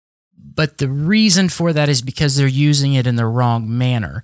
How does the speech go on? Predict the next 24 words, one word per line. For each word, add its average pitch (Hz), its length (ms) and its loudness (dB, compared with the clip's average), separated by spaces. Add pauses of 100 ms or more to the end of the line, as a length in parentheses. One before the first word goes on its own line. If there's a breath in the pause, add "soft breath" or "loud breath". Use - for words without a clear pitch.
(440)
Uh, - 320 -4
as 131 120 -2
far 220 240 0
as 202 160 0
Kentucky 156 480 -2
goes, 151 480 2
if 123 180 -4
we've 156 200 0
established 143 580 0
a 143 40 -2
relationship 135 720 0
and 120 120 -2
we've 139 200 -2
done 123 200 0
business 156 440 0
together, 113 500 -2
then 123 420 -2
we're 147 260 -2
allowed 139 420 2
to 123 320 -2
send 135 280 0
you 143 80 0
marketing 147 640 0
messages, 113 720 -2